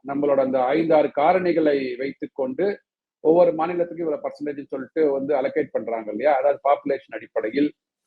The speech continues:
பாப்புலேஷனை கண்ட்ரோல் பண்ண அடிப்படையில், அப்புறம் ஃபாரஸ்ட் கவர் எவ்வளவு இருக்குது, அப்புறம் நீங்க வந்து நிதி மேலாண்மை எவ்வளவு வந்து சீராக கையாளுகிறீர்கள், இந்த மாதிரி நிறைய ஒரு அஞ்சு, ஆறு காரணிகள் இருக்கு.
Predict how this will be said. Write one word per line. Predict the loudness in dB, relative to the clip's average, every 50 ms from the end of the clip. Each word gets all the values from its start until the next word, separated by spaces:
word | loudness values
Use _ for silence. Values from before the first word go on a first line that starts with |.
| _ _ _ 2 4
பாப்புலேஷனை | 4 4 6 4 2 2 2 -2 -6 -4 -2
கண்ட்ரோல் | -2 0 4 4 4 4
பண்ண | 4 0 -2 -2 -2
அடிப்படையில், | -4 -4 -6 -6 -6 -6 -4 -4 -2 0 0 0 -2 -4 _ _ _ _ _ _ _ _ _ _
அப்புறம் | -6 -2 0 2 2 2 6
ஃபாரஸ்ட் | 6 8 8 8 4 2 -2 -4
கவர் | -2 0 2 2
எவ்வளவு | 2 2 2 0 -2 -2
இருக்குது, | -4 -8 -6 -2 0 2 2 2 0 -4 _ _ _ _ _ _ _ _
அப்புறம் | -12 -8 -4 -2 0 0
நீங்க | 2 0 0 2 0
வந்து | 0 0 0 0
நிதி | 2 2 2 2 0
மேலாண்மை | 2 2 2 2 2 0 -2 -4
எவ்வளவு | -4 -4 -2 0 0 2
வந்து | 0 0 -2 -2 -2 0 0 0 2 2 2 2 0 0 -4 -6
சீராக | -6 -6 -4 -2 2 2 2 2 2 -2 -4
கையாளுகிறீர்கள், | -4 -4 -2 -2 -2 -2 -2 -6 -8 -12 -12 -12 -8 -6 -6 -6 -6 -6 _ _ _ _ _ _ _
இந்த | -4 0 4
மாதிரி | 4 6 6 6
நிறைய | 6 6 6
ஒரு | 6 6
அஞ்சு, | 6 4 2 2 0 0
ஆறு | 0 0
காரணிகள் | 0 0 0 0 0 -2 -4 -4 -6 -8
இருக்கு. | -8 -14 _ _